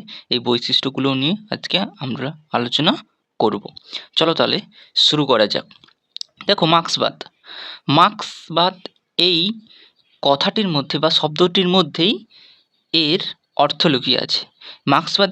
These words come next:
কী? না, মার্ক্সবাদ হচ্ছে কার্ল মার্কস যে রয়েছে, বিখ্যাত ব্যক্তি কার্ল মার্কস এবং ফ্রেডরিক অ্যাঙ্গেলস, এদের বিভিন্ন লেখা, এদের যে চিন্তাভাবনা, এই চিন্তাভাবনাগুলোকে একত্রে কার্ল মার্কস হিসেবে একটা তাত্ত্বিক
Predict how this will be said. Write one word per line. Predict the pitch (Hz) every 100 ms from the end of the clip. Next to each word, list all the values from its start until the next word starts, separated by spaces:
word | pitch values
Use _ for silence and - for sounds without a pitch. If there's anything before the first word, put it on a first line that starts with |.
| -
কী? | - - - _
না, | 143
মার্ক্সবাদ | 135 143 170 - 220 185
হচ্ছে | 143 - 233 - - _ -
কার্ল | 135 160
মার্কস | 180 208 214 208 - - - _ 147
যে | 160
রয়েছে, | 139 113 -
বিখ্যাত | 131 143 156 156
ব্যক্তি | 147 117 -
কার্ল | 151 139 131
মার্কস | 123 - -
এবং | 139 139 139
ফ্রেডরিক | 143 135 156 -
অ্যাঙ্গেলস, | - 127 120 180 233 - - - - _
এদের | 135 170 220 233
বিভিন্ন | 175 175 196 196
লেখা, | 165 135 - 127 - - -
এদের | 147 156 185
যে | 175 175
চিন্তাভাবনা, | 165 160 165 165 110 - - - - -
এই | 147 151 -
চিন্তাভাবনাগুলোকে | 160 156 156 208 214 202 180 143 127 127 - 208 - - - _
একত্রে | - 175 - 220 214 - - 170 381 - _ - -
কার্ল | 127 131 139
মার্কস | 151 -
হিসেবে | - 135 190 196
একটা | - 175 359 - _ -
তাত্ত্বিক | 120 - -